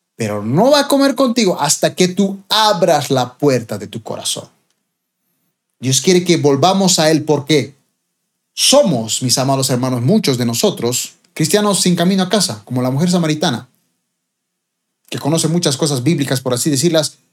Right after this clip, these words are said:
pero vive en adulterio y fornicación, como el hijo pródigo, que nos creemos sabios en nuestra propia opinión.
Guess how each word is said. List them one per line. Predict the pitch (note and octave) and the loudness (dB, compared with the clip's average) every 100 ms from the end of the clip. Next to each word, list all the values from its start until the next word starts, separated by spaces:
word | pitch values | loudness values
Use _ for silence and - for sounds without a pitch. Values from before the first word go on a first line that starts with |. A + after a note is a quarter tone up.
| _ _ _ _ _ _ _ _ _ | _ _ _ _ _ _ _ _ _
pero | - C3 | -4 0
vive | C#3 D3 | 0 0
en | B2+ | 0
adulterio | A#2+ A#2 D#3+ A#2+ | -2 -4 -2 -2
y | |
fornicación, | A2 A2 A2 A#2 D#3 G#2 - _ _ _ _ _ _ _ | -2 -8 -6 -6 -6 -8 -16 _ _ _ _ _ _ _
como | - C3+ | -4 0
el | C#3+ | 0
hijo | D3 C3+ | 0 0
pródigo, | D3+ B2 A2+ G#2+ | 0 0 -2 -10
que | - A2 _ B2+ | -12 -12 _ -8
nos | A#2+ | -6
creemos | - C#3+ C#3 C3+ | -2 -2 -2 0
sabios | D#3 C#3 C3 | 0 0 -2
en | A#2+ | -4
nuestra | A#2 A#2 | -6 -6
propia | A2 A#2+ A#2 | -4 -4 -4
opinión. | G#2+ G#2+ G#2+ G2+ | -6 -6 -6 -10